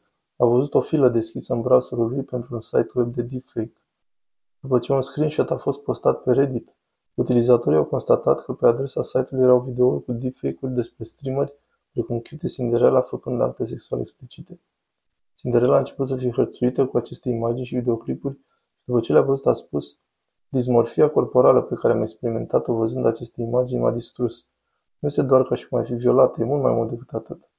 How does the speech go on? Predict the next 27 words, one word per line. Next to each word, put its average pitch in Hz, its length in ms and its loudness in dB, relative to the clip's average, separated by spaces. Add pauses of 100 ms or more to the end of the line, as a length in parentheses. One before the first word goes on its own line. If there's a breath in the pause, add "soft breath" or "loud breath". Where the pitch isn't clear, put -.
(640)
Luni 131 200 0
de 123 80 6
zile 131 240 0
după 123 220 -2
aceea, 123 340 -2
Cute 131 260 -10
Cinderella 123 540 2
a 127 40 6
fost - 280 -6
constant 127 380 -4
hărțuită 127 520 -4
cu - 120 -8
aceste 113 320 -8
amintiri 120 380 -6
și 131 100 -14
videoclipuri. 120 640 -6 (640)
Unii 120 180 -2
oameni 131 300 2
oribili 127 320 0
au 120 100 4
transmis 120 580 -2
pozele 127 440 2
verișorului 120 540 0
ei 131 80 0
de 120 60 -2
șaptesprezece - 760 -4
ani - 160 -4